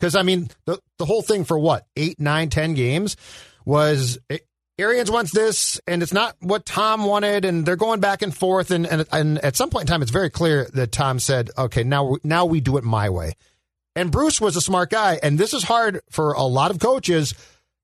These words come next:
Arians basically is like, "Okay, cool, that's fine." So th-, this, this would be Kirk pulling the ultimate card and saying, "It's time for me to do me, and Mike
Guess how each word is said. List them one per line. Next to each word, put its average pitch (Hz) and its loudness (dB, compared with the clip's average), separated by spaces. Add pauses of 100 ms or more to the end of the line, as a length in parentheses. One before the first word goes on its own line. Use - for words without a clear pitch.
(180)
Arians 190 2
basically 175 2
is 143 0
like, 151 0 (420)
"Okay, 165 0
cool, 147 2
that's 127 0
fine." 107 -2 (880)
So 175 2
th-, 123 -2
this, 190 0
this 175 0 (500)
would 160 0
be 170 0
Kirk 180 -2 (540)
pulling 170 2
the 160 0
ultimate 175 0
card 175 2
and 139 0
saying, 139 2 (380)
"It's 139 -6
time 202 0
for 185 0
me 185 2
to 180 -4
do 156 2
me, 156 2 (220)
and 147 0
Mike 165 0